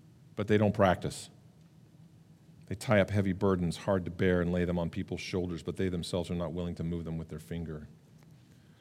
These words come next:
That's sobering. So what is the word for someone who says one thing and does another?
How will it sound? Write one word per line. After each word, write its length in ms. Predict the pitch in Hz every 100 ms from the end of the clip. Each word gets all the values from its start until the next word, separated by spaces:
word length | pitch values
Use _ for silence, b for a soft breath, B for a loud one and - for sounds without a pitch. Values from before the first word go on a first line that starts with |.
| b b
That's 160 | 120
sobering. 540 | - 120 117 101 80 - - - - - - - - - b b b b b b b b b b b b b b b - - - - - - - - -
So 220 | - 165
what 320 | 143 147 143 220
is 100 | 202
the 80 |
word 240 | 185 190 185
for 80 | 151
someone 440 | 196 180 175 170
who 400 | 170 127 139 135
says 440 | 135 - 196 190
one 300 | 165 170 170
thing 320 | 160 165 151 139
and 160 | 127
does 220 | 139 135
another? 420 | 120 117 104 76